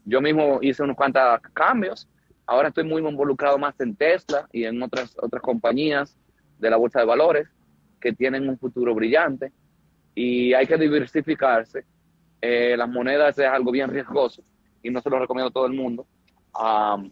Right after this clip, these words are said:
pero sí, sí, hubieron una, ha habido un, ha habido un movimiento fuerte, pero ese es un movimiento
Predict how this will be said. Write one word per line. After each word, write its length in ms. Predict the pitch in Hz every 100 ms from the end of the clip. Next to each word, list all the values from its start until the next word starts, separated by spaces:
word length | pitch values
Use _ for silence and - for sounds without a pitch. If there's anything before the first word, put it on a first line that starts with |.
| -
pero 300 | - 127 117
sí, 360 | 113 - 120 104 -
sí, 160 | 95
hubieron 280 | 104 139 180
una, 160 | 190 185 175 - 156
ha 80 | 165
habido 240 | 180 208
un, 140 | 202 190 _ 147
ha 60 | -
habido 220 | 165 208
un 100 | 202
movimiento 560 | 185 175 165 165 156 147
fuerte, 440 | - 127 110 -
pero 160 | 101 120
ese 140 | 131
es 60 | 147
un 60 | 147
movimiento 680 | 139 127 131 127 123 127